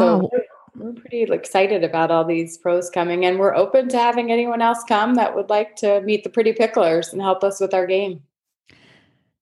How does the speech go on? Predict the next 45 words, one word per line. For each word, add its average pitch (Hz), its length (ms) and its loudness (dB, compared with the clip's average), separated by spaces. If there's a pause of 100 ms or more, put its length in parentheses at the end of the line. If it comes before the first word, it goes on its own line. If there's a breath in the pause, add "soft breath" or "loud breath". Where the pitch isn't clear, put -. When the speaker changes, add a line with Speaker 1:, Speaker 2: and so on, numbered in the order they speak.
(120)
Speaker 1:
That's 180 320 2
awesome. 175 460 2
You 180 140 2
know, 170 160 4
a 165 60 4
number 175 260 2
of 170 80 -4
people 170 380 0
that 170 180 0
you 175 80 0
mentioned, 175 400 2
I 160 240 0
actually 175 380 0
have 170 220 0
interviewed 175 440 2
on 170 100 0
the 170 80 0
Pickleball, 170 580 0 (320)
Pickleball 185 360 2
Fire 170 240 2
podcast, 180 680 0
and 160 220 0 (280 loud breath)
that, 170 200 0
that 170 160 2
is 180 220 2
a, 156 240 2
a, - 180 -2 (140)
quite 247 240 2
a 208 80 0
group 202 320 2
that 151 140 -2
you've 175 200 0
got 170 240 0
coming 175 380 2
out 165 160 -2
there 165 240 2
to, 160 360 0
um, 156 320 -2
do, 180 120 2
do 170 240 0
lessons. 160 400 0
So 160 120 2
that's 165 220 0
very 165 240 2
exciting. - 500 -6